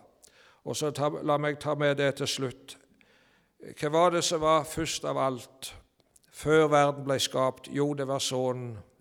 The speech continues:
Guds sønn. Var født av Gud. Og så står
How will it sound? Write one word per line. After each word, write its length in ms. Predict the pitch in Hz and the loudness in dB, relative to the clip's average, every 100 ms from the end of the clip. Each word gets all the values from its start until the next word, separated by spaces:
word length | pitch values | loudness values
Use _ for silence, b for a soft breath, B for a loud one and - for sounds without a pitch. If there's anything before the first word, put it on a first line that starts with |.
| 139 | -10
Guds 240 | 127 123 - | -6 -4 -4
sønn. 460 | 123 113 117 107 98 _ _ _ _ _ _ _ _ _ _ _ _ _ _ _ - | -4 -4 -6 -12 -16 _ _ _ _ _ _ _ _ _ _ _ _ _ _ _ -8
Var 140 | 135 | -6
født 400 | - 143 147 143 | -4 -6 -4 -8
av 120 | 135 | -6
Gud. 360 | 120 120 123 - _ b b b b | -6 -8 -10 -16 _ b b b b
Og 80 | - | -8
så 120 | 131 151 | -4 0
står 400 | - 165 180 | 0 2 4